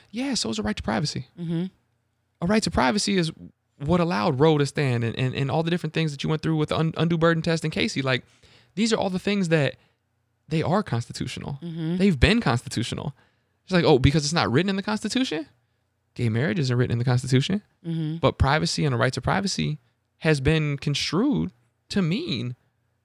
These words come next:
Speaker 1: women have bodily autonomy and you can marry who you love.
Speaker 2: Yeah.
Speaker 1: Long as it's only one person.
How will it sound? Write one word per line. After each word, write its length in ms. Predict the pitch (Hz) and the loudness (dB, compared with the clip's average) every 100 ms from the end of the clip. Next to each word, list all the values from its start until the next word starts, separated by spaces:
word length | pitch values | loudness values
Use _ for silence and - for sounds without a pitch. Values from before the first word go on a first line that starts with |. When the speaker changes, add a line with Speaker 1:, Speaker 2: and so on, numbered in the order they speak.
| _ _ _ _ _ | _ _ _ _ _
Speaker 1:
women 240 | 123 143 | -2 0
have 300 | 151 156 170 - | 0 -2 -4 -4
bodily 260 | 127 131 165 | -2 0 -2
autonomy 460 | 185 120 117 143 - _ _ _ _ _ _ _ _ _ _ _ | -2 -2 0 -2 -4 _ _ _ _ _ _ _ _ _ _ _
and 140 | 202 | -4
you 80 | 233 | -4
can 120 | 240 | -4
marry 200 | 208 240 | -4 0
who 80 | 240 | 0
you 120 | 247 | -2
love. 380 | 254 285 180 123 - | -4 -4 -6 -8 -10
Speaker 2:
Yeah. 300 | 175 208 202 - _ _ - | 0 0 0 -6 _ _ 0
Speaker 1:
Long 140 | 156 | 2
as 80 | 208 | 2
it's 120 | 208 | 2
only 160 | 214 214 | 2 4
one 140 | 214 | 4
person. 320 | 220 320 302 | 4 2 0